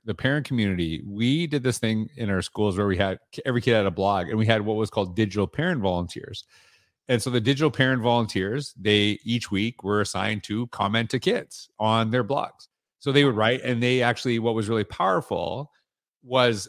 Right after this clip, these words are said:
the students actually, and this is kinda tying into what you were just saying, the students actually did tutorials for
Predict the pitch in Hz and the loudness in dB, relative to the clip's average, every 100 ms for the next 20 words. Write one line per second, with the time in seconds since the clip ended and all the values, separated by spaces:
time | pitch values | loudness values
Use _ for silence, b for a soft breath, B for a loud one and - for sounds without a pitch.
0 | _ 117 - - - 151 190 220 226 - | _ -8 -4 -4 2 2 4 2 -2 -4
1 | - - 127 123 - 107 101 98 104 107 | -10 0 2 2 -2 -4 -2 0 -2 -4
2 | 120 117 135 123 107 110 107 104 98 92 | -4 -4 -2 -2 -2 -2 -2 -2 -4 -4
3 | 107 92 92 95 123 113 - 90 92 92 | -2 0 0 -2 -2 -2 -4 -4 -4 -6
4 | - 107 - 143 185 156 139 - 120 117 | -8 -8 -4 -4 -2 0 -2 -2 -8 -8
5 | 101 - - 131 139 117 107 - - 98 | -8 -10 -2 0 2 2 0 -6 -4 0
6 | 117 117 110 | 2 2 0